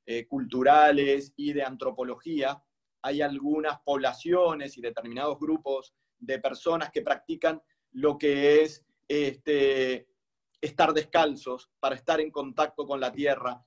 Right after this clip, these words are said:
y recibir este input mucho mejor y conectarse con los fenómenos que ocurren tanto en la rotación como en la traslación.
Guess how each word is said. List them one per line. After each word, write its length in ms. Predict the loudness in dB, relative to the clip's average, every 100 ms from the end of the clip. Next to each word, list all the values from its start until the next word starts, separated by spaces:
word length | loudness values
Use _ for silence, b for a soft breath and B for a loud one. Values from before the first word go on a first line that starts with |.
| _
y 120 | -6
recibir 640 | -4 -4 -2 0 2 2 0
este 260 | -10 -2 0
input 460 | 2 -2 -6 -10 -10 _ _
mucho 380 | 2 4 6 2
mejor 460 | 4 6 4 4 -8
y 80 |
conectarse 800 | 0 0 0 2 2 2 -2 -4 -6 _ _
con 300 | 2 2 2
los 220 | -2 -2 0
fenómenos 500 | -2 -2 -4 -8 -8
que 80 |
ocurren 520 | -10 -6 -4 -4 -4 -12 _ _
tanto 280 | 2 2 2
en 60 |
la 80 | 0
rotación 680 | 0 -6 -8 -6 -6 -8 -14
como 240 | -8 -8 -6
en 60 |
la 100 | -10
traslación. 680 | -10 -14 -14 -18 -16 -20 -20